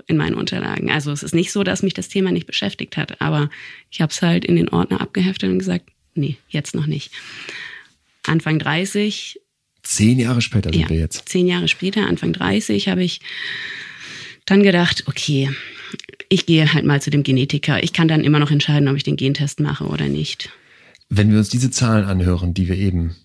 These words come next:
Speaker 1: Ja.
Speaker 2: bezüglich des Risikos besprochen haben und das mal auf dieses Flugzeugbild übertragen, was du ja sehr treffend rauspickst,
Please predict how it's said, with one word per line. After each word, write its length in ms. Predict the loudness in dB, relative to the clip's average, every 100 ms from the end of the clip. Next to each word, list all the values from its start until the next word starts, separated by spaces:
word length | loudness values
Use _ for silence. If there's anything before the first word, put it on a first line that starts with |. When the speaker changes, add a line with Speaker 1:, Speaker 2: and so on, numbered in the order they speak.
| _
Speaker 1:
Ja. 140 | -2 0
Speaker 2:
bezüglich 340 | 0 -2 -2
des 180 | -4 2
Risikos 400 | 4 4 2 -2
besprochen 440 | -2 -2 -2 0
haben 220 | 2 0 -4 -10 -14 -14 -18 _ _ _ _ _ 2
und 180 | 4
das 140 | 4 4
mal 100 | 4
auf 80 | 4
dieses 260 | 2 2
Flugzeugbild 540 | 2 2 2 2 2 2
übertragen, 460 | 2 0 0 2
was 140 | 0 0
du 80 |
ja 80 | 0
sehr 160 | 0 -2
treffend 380 | -2 -2 -2 0
rauspickst, 520 | 0 0 -2 -4